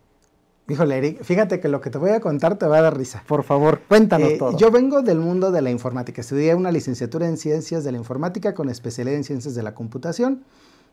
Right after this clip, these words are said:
Speaker 1: este, y, y Finanzas Personales, por ahí también dos carreras. Y en algún momento yo trabajaba, eh,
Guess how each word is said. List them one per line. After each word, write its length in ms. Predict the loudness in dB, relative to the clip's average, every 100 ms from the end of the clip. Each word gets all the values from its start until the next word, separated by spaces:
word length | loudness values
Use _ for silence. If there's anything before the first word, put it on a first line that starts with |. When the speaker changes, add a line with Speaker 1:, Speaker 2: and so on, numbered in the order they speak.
| _
Speaker 1:
este, 420 | -8 -8 -8 -8 -6
y, 280 | -6 -8 -8
y 80 | -10
Finanzas 420 | -6 -6 -6 -12
Personales, 480 | -16 -14 -12 -12 -12
por 160 | -12
ahí 80 | -10
también 300 | -10 -10 -10
dos 160 | -12 -10
carreras. 520 | -10 -10 -12 -18 -20 _ _ _ _
Y 140 | -2 0
en 120 | 0
algún 220 | 0 0
momento 560 | 0 0 -2 -2 -4 -6 _
yo 200 | -4 -4
trabajaba, 800 | -2 -4 -4 -2 -2 -2 -4 -8 _ -10
eh, 480 | -8 -8 -8 -10